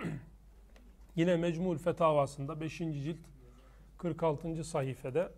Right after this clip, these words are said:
şu ifadeleri var. Allah Teala'nın konuşması,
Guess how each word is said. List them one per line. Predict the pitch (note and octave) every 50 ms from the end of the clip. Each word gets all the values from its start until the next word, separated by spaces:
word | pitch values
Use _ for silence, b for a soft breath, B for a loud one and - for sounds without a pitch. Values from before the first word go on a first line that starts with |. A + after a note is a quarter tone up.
| - - -
şu | - - - F#3
ifadeleri | F3 E3+ - D#3+ D3+ C#3+ D3+ D3 D3+ D3+ D3+ C#3
var. | B2+ C3 E3+ - - - - - b b b b b b b b b b b b b b - - -
Allah | F3+ F3+ G3+ G3 -
Teala'nın | - F#3 F3 E3 D#3+ E3 E3+ G#3 A3
konuşması, | - - F3 E3+ E3+ D#3+ - - E3 D#3 D3 - - D3+ C3+